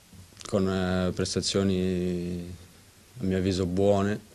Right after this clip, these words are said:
poi sono andato un po' calando e quindi vorrei ripartire migliorando tutto l'aspetto della prima punta, perché comunque devo migliorare molto su quella, sui movimenti, su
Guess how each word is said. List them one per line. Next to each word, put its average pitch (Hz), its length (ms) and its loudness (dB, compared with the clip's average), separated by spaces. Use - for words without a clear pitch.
poi 95 460 6
sono 98 160 0
andato 101 180 2
un 98 100 2
po' 101 460 8
calando 95 640 2
e 95 440 0
quindi 90 360 2
vorrei 90 580 2
ripartire 101 600 2
migliorando 90 1300 2
tutto 98 240 -2
l'aspetto 92 520 0
della 92 340 0
prima 95 240 0
punta, 92 400 0
perché 85 240 0
comunque 87 400 -4
devo 90 200 2
migliorare 95 340 6
molto 95 300 0
su 87 140 -4
quella, 87 720 -2
sui 90 160 -4
movimenti, 92 720 2
su 85 600 -2